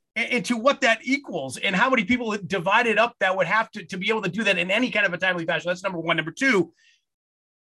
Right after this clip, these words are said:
if all this happens, uh, you know, i-, i-, is there any trouble spots that the N F L has to worry about in terms of bumps in their road?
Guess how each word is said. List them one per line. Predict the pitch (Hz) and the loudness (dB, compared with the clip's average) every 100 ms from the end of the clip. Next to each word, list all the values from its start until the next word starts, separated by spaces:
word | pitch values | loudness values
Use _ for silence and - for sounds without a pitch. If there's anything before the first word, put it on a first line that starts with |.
| _ 294 | _ -2
if | 311 - | -2 2
all | 269 254 | 4 4
this | 208 - | 0 -4
happens, | 190 214 247 139 123 123 - _ - | 2 2 2 -4 -12 -12 -14 _ -6
uh, | - - | -4 -2
you | 254 | 2
know, | 220 196 - | 2 0 -6
i-, | - _ 95 | -20 _ -18
i-, | - _ _ _ _ - | -18 _ _ _ _ -2
is | 240 180 | -2 0
there | 226 226 226 220 214 - _ - _ _ _ _ _ - _ _ _ _ _ _ | 2 4 6 4 2 -2 _ -20 _ _ _ _ _ -20 _ _ _ _ _ _
any | 202 247 285 262 254 220 185 _ _ _ - | 0 2 4 4 2 0 -6 _ _ _ -20
trouble | - 202 208 233 277 262 | -8 0 0 2 0 -2
spots | - 233 247 285 - | -2 2 4 2 0
that | 175 - | -10 -8
the | 139 | -2
N | 175 | -2
F | 208 185 | 0 0
L | 202 220 | 2 0
has | 165 | -2
to | 123 | -8
worry | 123 170 233 | -6 -2 -2
about | 202 220 240 | 0 0 0
in | 180 | -4
terms | 165 139 | -10 -10
of | 131 | -6
bumps | 160 202 - | -2 -2 -4
in | 170 | -4
their | 160 226 | -2 0
road? | 254 285 330 339 | 2 0 0 -4